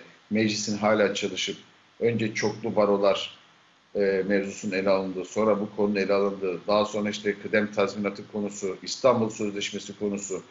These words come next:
araya girmiş olan bir Danıştay kararı ve Ayasofya'nın işte camiye çevrilmesi gibi, e, bir sürü gündemi değerlendirdiğimizde aslında bütün bu gündemlerin hepsinin Türkiye'yi tartıştırmak olduğu,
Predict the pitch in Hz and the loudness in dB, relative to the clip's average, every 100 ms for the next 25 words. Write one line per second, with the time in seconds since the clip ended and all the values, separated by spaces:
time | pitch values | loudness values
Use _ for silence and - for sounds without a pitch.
0 | - - _ - 113 123 123 120 120 120 | -20 -20 _ 0 4 4 4 0 -2 -2
1 | 113 110 110 113 101 113 113 113 117 110 | 2 2 0 -4 -6 -4 -2 -2 0 -2
2 | 110 107 110 110 110 98 104 101 120 - | 0 -2 0 2 2 2 2 0 -2 -2
3 | 113 98 85 - _ _ _ 98 98 92 | 0 0 -2 -12 _ _ _ -2 2 2
4 | 90 90 87 87 85 107 107 101 - - | 0 -2 -2 -4 -4 -2 -2 -4 -8 -10
5 | - - 101 87 - - 113 104 101 98 | -8 -2 -2 -2 -8 -6 0 2 2 -2
6 | - 101 95 95 90 - 87 87 87 - | -2 -2 -2 -6 -8 -8 -8 -8 -8 -10
7 | _ _ _ 95 92 92 - 101 - 110 | _ _ _ -4 -2 -2 0 -2 -2 -2
8 | 101 107 101 98 110 110 101 92 90 90 | 2 4 4 4 4 4 2 -2 -6 -6
9 | 92 107 160 - - _ _ - 139 131 | -8 -6 -6 -8 -20 _ _ 0 0 0
10 | 127 - 151 113 104 104 92 92 92 104 | -4 -4 -4 -4 -2 -2 -2 -4 -6 -4
11 | 151 - - 98 151 - _ _ _ - | -4 -4 -8 -6 -6 -8 _ _ _ -6
12 | 156 110 127 143 - 123 123 - - 127 | -4 -2 -4 -4 0 0 -2 -6 -8 -4
13 | 127 131 117 90 80 | -2 -2 -4 -6 -6